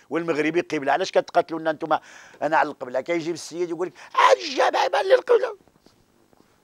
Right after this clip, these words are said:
هذو الناس تاع حل المشاكل انا ما فهمتهمش. يجي هكذا ويدير لي: "انت الجامع نتاعكم جا زي"،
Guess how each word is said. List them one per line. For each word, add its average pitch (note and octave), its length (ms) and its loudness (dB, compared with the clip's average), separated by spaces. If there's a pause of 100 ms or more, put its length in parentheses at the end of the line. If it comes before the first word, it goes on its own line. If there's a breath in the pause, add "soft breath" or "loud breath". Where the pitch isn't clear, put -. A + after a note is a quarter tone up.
(1200 soft breath)
هذو B2 180 -6
الناس B2 280 -10
تاع B2+ 140 -8
حل A2+ 180 -8
المشاكل A#2+ 560 -10
انا C3 100 -8
ما C3+ 120 -8
فهمتهمش. - 500 -20 (1600 soft breath)
يجي D#3+ 200 0
هكذا G3+ 180 2
ويدير G#3 200 2
لي: G#3+ 120 -2 (120)
"انت - 120 -2
الجامع G3+ 480 4
نتاعكم F#3+ 380 -2
جا F#3+ 120 0
زي"، F#3+ 240 2